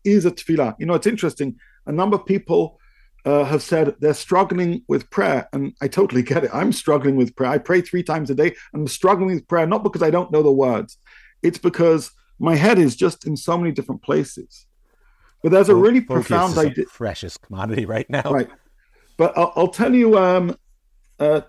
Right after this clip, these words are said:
Speaker 1: two ideas, but I'll tell you actually three ideas about prayer. I often share this with my clients, uh, and I think it's incredibly important.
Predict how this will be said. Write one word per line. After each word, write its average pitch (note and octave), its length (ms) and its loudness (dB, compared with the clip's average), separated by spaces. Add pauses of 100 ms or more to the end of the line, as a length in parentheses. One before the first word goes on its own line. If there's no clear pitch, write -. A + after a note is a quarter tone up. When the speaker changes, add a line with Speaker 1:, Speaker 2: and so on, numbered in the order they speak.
Speaker 1:
two G3+ 600 4
ideas, D3 880 2
but D#3+ 180 0
I'll G3 80 0
tell A3+ 200 0
you G3+ 100 4
actually E3 240 -4
three F3 320 0
ideas C#3 280 2
about B2 220 -4
prayer. G2 320 -8 (380)
I C#3+ 80 0
often F3 240 -2
share D3+ 200 0
this D3 200 -2
with C#3 80 -8
my B2+ 100 -4
clients, D3 640 -4 (300)
uh, C3+ 180 -4
and C#3+ 100 -4
I C#3+ 60 -2
think D3 180 -6
it's D3 100 -8
incredibly C3+ 420 -2
important. B2+ 520 -4